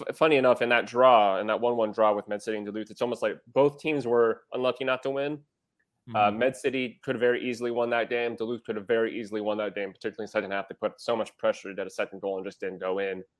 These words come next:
Speaker 1: Uh, got a little unlucky in that sense. Med City, you know, did actually score to make it two nil at one point, but it was offside.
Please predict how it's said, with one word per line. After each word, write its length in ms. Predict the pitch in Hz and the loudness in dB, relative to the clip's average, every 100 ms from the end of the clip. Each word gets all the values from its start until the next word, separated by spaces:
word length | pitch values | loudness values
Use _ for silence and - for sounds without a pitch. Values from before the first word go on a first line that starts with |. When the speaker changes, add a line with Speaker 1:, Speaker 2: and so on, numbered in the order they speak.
| _ _ _ _ _ | _ _ _ _ _
Speaker 1:
Uh, 360 | 101 98 92 92 | -4 -2 -2 -2
got 220 | 107 101 | 0 2
a 20 | |
little 180 | 98 92 | 2 0
unlucky 340 | 92 101 - | -2 -4 -6
in 100 | 98 | -6
that 200 | 98 101 | -4 -4
sense. 420 | - 101 95 - _ _ _ - | -6 -10 -10 -16 _ _ _ -2
Med 200 | 117 113 | 0 0
City, 540 | - 117 110 104 95 _ _ - | -2 -4 -2 -6 -8 _ _ -10
you 80 | 107 | -6
know, 180 | 98 90 95 | -6 -8 0
did 340 | 135 131 117 - | 2 2 -2 0
actually 720 | 113 110 113 110 104 98 - _ _ _ _ _ _ | 0 0 -2 0 -2 -4 -10 _ _ _ _ _ _
score 480 | - - - 131 123 | -20 -10 -2 2 2
to 80 | 113 | 2
make 260 | 113 113 | 2 0
it 120 | 113 - _ | -2 -8 _
two 320 | - 131 123 110 | -12 -6 -6 -2
nil 340 | 113 113 104 | 2 2 2
at 80 | 92 | 0
one 200 | 107 104 | -2 -2
point, 200 | 113 101 | -4 -2
but 100 | 101 | -2
it 60 | |
was 140 | 104 98 | -2 0
offside. 640 | 95 - 101 92 87 85 | -2 -2 -4 -2 -4 -6